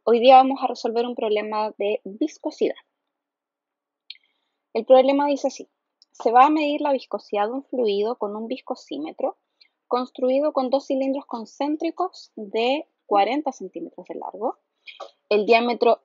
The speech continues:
exterior del cilindro interior, es decir, esta magnitud, es igual a doce centímetros. Y la brecha entre los dos cilindros es de cero coma quince centímetros.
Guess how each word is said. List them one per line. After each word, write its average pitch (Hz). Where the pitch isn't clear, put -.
exterior 247
del 196
cilindro 190
interior, 254
es -
decir, -
esta 208
magnitud, 190
es -
igual 247
a 262
doce 277
centímetros. -
Y 277
la 277
brecha 262
entre 214
los 202
dos -
cilindros 233
es 233
de -
cero -
coma 208
quince 214
centímetros. -